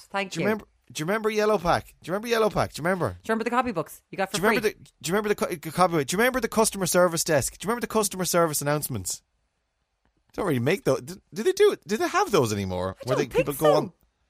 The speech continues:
Speaker 2: where people go on the speaker and say things.
Speaker 1: No.
Speaker 2: I don't think they do either. Actually,
Speaker 1: I
Speaker 2: Certainly
Speaker 1: think they
Speaker 2: don't
Speaker 1: still
Speaker 2: in
Speaker 1: have the
Speaker 2: our discussion.
Speaker 1: microphone, but I haven't heard a tannoy system in place in ages. Oh, they're automated messages now. Please
Speaker 2: They're
Speaker 1: keep your
Speaker 2: ads.
Speaker 1: two meters distance. Please.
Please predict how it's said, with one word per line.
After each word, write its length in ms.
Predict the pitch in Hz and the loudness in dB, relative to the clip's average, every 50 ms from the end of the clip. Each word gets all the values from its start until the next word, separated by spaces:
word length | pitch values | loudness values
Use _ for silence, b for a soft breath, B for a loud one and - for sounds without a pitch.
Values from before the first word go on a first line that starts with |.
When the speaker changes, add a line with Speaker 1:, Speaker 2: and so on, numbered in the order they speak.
| _ _ _ | _ _ _
Speaker 2:
where 80 | 165 | -6
people 220 | 165 208 185 190 170 | -4 -2 -4 -2 0
go 180 | 170 175 175 | 2 2 4
on 120 | 175 175 175 | 4 2 0
the 60 | 180 | -2
speaker 360 | - - 226 220 - - 110 | -4 -4 -6 -8 -4 -2 -2
and 160 | 101 98 107 - | -2 -2 -4 -4
say 200 | - 135 147 135 | -4 -4 -6 -6
things. 420 | - 165 131 - 85 - - _ _ _ _ _ _ _ | -6 -10 -10 -10 -12 -14 -16 _ _ _ _ _ _ _
Speaker 1:
No. 540 | - 494 508 523 539 539 571 605 622 571 415 | -16 -14 -8 -6 -4 -2 0 0 0 0 -2
Speaker 2:
I 40 | - _ _ _ _ _ _ _ _ _ - | -4 _ _ _ _ _ _ _ _ _ -8
don't 80 | 117 104 | -6 -6
think 120 | 101 98 | -4 -4
they 60 | 110 | -4
do 180 | 107 123 135 147 | -2 -2 0 0
either. 200 | 180 330 - - | 0 -2 -2 -6
Actually, 300 | 90 - - - 92 95 | -8 -8 -10 -8 -8 -8
Speaker 1:
I 40 | 113 135 127 123 | -8 -8 -14 -18
Speaker 2:
Certainly 0 | |
Speaker 1:
think 180 | - - 415 - 208 | -10 -8 -6 -4 -2
they 60 | 226 | -2
Speaker 2:
don't 80 | - 220 | -4 -2
Speaker 1:
still 120 | - 226 214 | -2 -2 0
Speaker 2:
in 40 | 196 | 0
Speaker 1:
have 80 | 180 | -2
the 60 | - 190 | -2 -4
Speaker 2:
our 40 | 175 | -4
discussion. 20 | 180 202 262 | -2 -4 -4
Speaker 1:
microphone, 340 | - 370 294 - 175 151 147 | -6 -10 -6 -4 -4 -4 -4
but 120 | 147 151 156 | -4 -4 -4
I 80 | 190 | -4
haven't 260 | 262 302 220 151 147 139 | -4 -6 -8 -10 -10 -8
heard 180 | 151 151 143 | -6 -6 -6
a 40 | 127 | -8
tannoy 360 | 120 - 160 156 143 135 135 - | -8 -8 -8 -6 -6 -6 -8 -8
system 280 | 165 151 - - 139 | -10 -12 -10 -10 -10
in 80 | 139 135 | -10 -8
place 280 | - 151 143 151 147 - | -6 -8 -8 -8 -8 -10
in 100 | 123 113 _ _ _ | -12 -12 _ _ _
ages. 480 | 160 185 240 - 339 226 - 135 113 - _ | -8 -8 -8 -8 -10 -10 -10 -12 -14 -6 _
Oh, 380 | 214 214 214 220 220 214 - B B B B B | 2 4 4 4 2 0 -2 B B B B B
they're 140 | - 175 180 180 | -2 0 2 2
automated 400 | 180 180 180 165 156 143 151 120 | 2 2 0 0 -2 -2 -2 -2
messages 420 | 147 143 - 151 123 127 127 110 | -4 -4 -4 -8 -8 -8 -8 -8
now. 200 | 127 113 95 - _ _ _ _ _ _ _ _ _ _ _ _ _ - _ _ | -8 -10 -10 -14 _ _ _ _ _ _ _ _ _ _ _ _ _ -20 _ _
Please 300 | - 202 214 220 226 233 | -6 -4 0 0 0 2
Speaker 2:
They're 180 | - 135 139 123 | 4 4 4 4
Speaker 1:
keep 60 | 113 | 4
your 120 | 170 160 156 | 2 0 0
Speaker 2:
ads. 80 | 151 | 0
Speaker 1:
two 260 | - - 180 180 180 | -2 -4 -4 -4 -2
meters 420 | 165 156 156 156 - 160 151 147 - | -4 -4 -6 -6 -6 -6 -6 -8 -8
distance. 640 | - 127 120 - - _ 80 - - - - - _ _ _ _ _ _ | -8 -10 -10 -10 -12 _ -20 -20 -20 -20 -20 -20 _ _ _ _ _ _
Please. 400 | - 170 190 196 202 196 196 170 | -6 -2 -2 0 0 -2 -4 -6